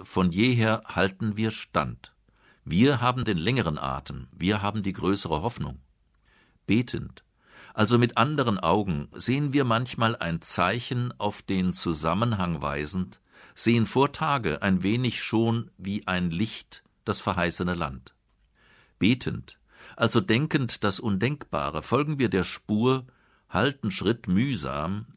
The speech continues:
mit dem, der vorangeht durch Wasser und Wüste,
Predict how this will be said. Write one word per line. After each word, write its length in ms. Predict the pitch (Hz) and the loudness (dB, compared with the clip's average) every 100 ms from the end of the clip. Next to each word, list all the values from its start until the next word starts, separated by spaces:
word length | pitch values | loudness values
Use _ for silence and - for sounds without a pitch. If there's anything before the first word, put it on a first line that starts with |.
| - | -6
mit 200 | 101 190 | -4 0
dem, 200 | 107 107 | 0 0
der 120 | 101 | -2
vorangeht 800 | - 87 92 107 87 80 78 - | 0 0 2 0 0 -2 -4 -8
durch 260 | 85 80 71 | -6 -6 -4
Wasser 400 | 90 - 110 123 | -4 0 -2 -2
und 240 | 85 73 | -6 -4
Wüste, 500 | 78 95 95 - - | 0 0 -2 -8 -10